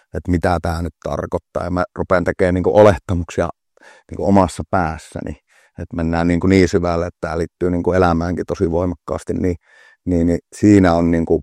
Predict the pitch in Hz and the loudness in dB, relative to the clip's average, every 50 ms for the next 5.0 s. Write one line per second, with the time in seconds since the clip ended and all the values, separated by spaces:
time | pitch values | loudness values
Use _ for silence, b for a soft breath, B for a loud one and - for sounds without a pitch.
0 | - _ - 87 82 - - 92 87 - _ - - - 101 101 95 90 85 76 | -2 _ -2 0 0 0 0 -2 -2 -2 _ -12 -2 2 4 6 6 6 4 2
1 | - - 80 73 85 - 87 87 87 - 98 98 87 - 76 - 82 78 - 76 | -2 -6 -8 -8 -6 -6 -6 -6 -6 -8 -10 -10 -10 -8 -8 -8 -8 -8 -8 -8
2 | 65 50 - _ - - - _ _ _ _ _ _ _ _ - 80 76 - - | -8 -10 -10 _ -14 -14 -14 _ _ _ _ _ _ _ _ -8 -8 -6 -4 -4
3 | 82 87 85 82 82 80 - 87 87 80 95 90 87 80 85 85 85 82 - - | -2 -2 -2 -2 -2 -2 0 0 2 4 4 4 4 4 2 0 0 -2 -4 -6
4 | - - - - 92 92 - - 82 - _ - - - _ _ - 82 82 82 | -6 -6 -6 -6 -6 -6 -6 -8 -12 -12 _ -18 -20 -20 _ _ -4 -2 -2 -4